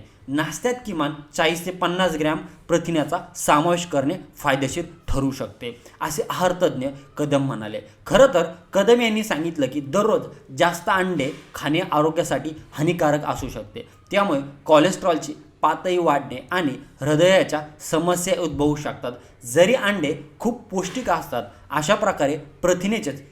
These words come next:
इतर स्रोतचा समावेश करणे आणि फायबर आणि कार्बोहायड्रेटचे संतुलित सेवन करणे हे इष्टम आरोग्यासाठी तितकंच आवश्यक देखील आहे.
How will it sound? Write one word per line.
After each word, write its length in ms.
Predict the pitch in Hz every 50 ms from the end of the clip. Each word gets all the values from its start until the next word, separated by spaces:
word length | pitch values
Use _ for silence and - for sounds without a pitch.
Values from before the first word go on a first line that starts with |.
| - -
इतर 320 | 156 165 165 - 226 220
स्रोतचा 760 | 196 - - 180 165 156 185 185 185 - - - - - 170 160
समावेश 480 | - - 156 156 165 170 180 180 175
करणे 360 | - - 175 143 127 120 107 107 - - - - -
आणि 240 | 147 175 180 156
फायबर 540 | 135 - - - 135 131 139 143 127 117 107 107 - - - -
आणि 180 | - 151 165 175
कार्बोहायड्रेटचे 800 | 170 175 - 165 156 160 160 170 170 170 156 135 - - 151 165 165
संतुलित 720 | 170 - 165 160 156 147 175 147 135 139 139 - - - -
सेवन 440 | - - 165 165 160 156 147 139
करणे 260 | 143 135 120 123 123 127
हे 340 | 127 - - - - 165
इष्टम 420 | 180 202 190 185 - - 214 208 214 -
आरोग्यासाठी 600 | 147 147 147 151 147 147 143 - 156 139 - - 185 - - - - -
तितकंच 360 | - 190 185 - - 196 214 208 - - - -
आवश्यक 420 | - 135 139 139 135 - 156 139 131
देखील 260 | 135 120 - 175 180 - - - -
आहे. 260 | - - 117 123 104